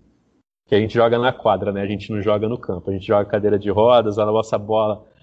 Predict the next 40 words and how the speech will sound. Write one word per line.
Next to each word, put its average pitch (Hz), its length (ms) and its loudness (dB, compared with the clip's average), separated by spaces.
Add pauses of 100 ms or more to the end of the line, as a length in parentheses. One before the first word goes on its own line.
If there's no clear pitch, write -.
(160)
não 123 240 2
é 127 120 6
oval, 117 600 4
ela 107 320 -2
é 104 220 -4
redonda 110 480 -2
como 113 180 -6
a 107 40 -4
bola 107 240 0
de 101 120 -6
vôlei, 113 380 2
porque, 117 420 -2
como 117 260 -4
eu 120 140 0
dei 120 200 -6
o 123 40 0
exemplo 117 320 -2
desse 117 220 0
atleta, 113 380 -2
nem 120 120 -2
todo 127 280 0
mundo 120 260 -2
consegue 113 500 -2 (360)
manusear 117 500 2
os 107 100 0
dedos, 131 280 -2
uma 135 180 2
bola 127 300 2
redonda 127 680 -2 (320)
é 117 80 -6
mais 120 260 -2
fácil 127 300 0
de 117 100 -8
manusear 120 560 -4
do 123 120 -6
que 123 100 -4
a 127 60 -2
bola 120 320 -2
cônica, 110 480 -8
que 107 200 -8